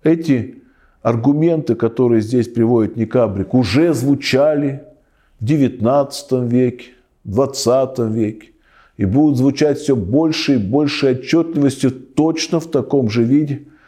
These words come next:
пока, пока, наконец, человечество, изнемогая от собственных бед, от собственных страданий, которые сами на себя навело,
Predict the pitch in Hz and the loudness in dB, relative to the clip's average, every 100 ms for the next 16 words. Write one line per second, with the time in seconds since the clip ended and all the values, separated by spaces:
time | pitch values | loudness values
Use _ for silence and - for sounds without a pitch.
0 | _ _ 123 123 127 131 123 131 127 143 | _ _ -2 0 0 -2 -2 -2 0 0
1 | 127 127 131 135 127 - 139 131 131 165 | 0 -2 -2 -2 -4 -2 2 2 2 2
2 | 170 139 123 123 117 107 107 139 143 135 | 0 -4 -4 0 0 0 0 0 0 0
3 | 131 160 139 117 107 - 147 143 - 131 | 0 2 2 0 -4 -2 -2 -2 -6 -2
4 | 120 113 92 85 92 160 175 - - - | 0 0 0 -6 0 2 0 -4 -14 -20
5 | _ _ _ _ _ 98 - 147 147 - | _ _ _ _ _ -8 -4 -2 -2 -4
6 | - 139 135 117 - - _ _ - - | -2 0 0 -2 -6 -18 _ _ -20 -20
7 | - - 135 131 117 170 165 143 139 135 | -18 -4 0 0 2 0 0 0 0 0
8 | 131 120 - 139 127 117 - 123 123 117 | 0 0 0 0 0 -2 0 0 2 0
9 | 101 - - _ _ 110 117 127 123 120 | -2 -10 -20 _ _ -2 2 2 2 2
10 | 101 | -2